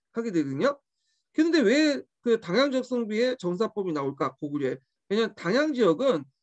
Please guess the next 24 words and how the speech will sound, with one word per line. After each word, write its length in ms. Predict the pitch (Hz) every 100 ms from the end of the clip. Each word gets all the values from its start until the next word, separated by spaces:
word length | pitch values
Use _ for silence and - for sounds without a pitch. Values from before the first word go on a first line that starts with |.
| _ 190
예전부터 480 | 247 311 285 285
신라와 760 | 254 311 311 294 277 269 294 294 -
고구려의 320 | 180 190 220
접경 340 | 202 - - 302
지역이에요. 640 | 175 147 139 160 208 131 _ _ _ -
그래서 240 | 175 165 - _ -
때에 200 | 277 302
따른 380 | - 254 233 214
뭐 100 | 156
신라 260 | - 294
넘어가고 760 | 185 156 165 156 143 196 214 202
어쨌든 340 | 170 165 160 147
고구려 220 | 151 160
넘어가고 480 | 147 139 131 127 147 _ _
그러다 200 | 247 247
보니까 480 | 214 165 240 233 131 _ _ _ -
고구려의 760 | 214 226 302 302 294 277 277
어떤 720 | 185 - 190 170 180 160 135 - -
유제 440 | 180 190 185 131 _ _ -
이런 200 | 202 240
것들이 280 | 220 190 139
많이 220 | 151 185
남아있어. 440 | 165 139 127 113 - _ _ _ _ -
어, 200 | 147 127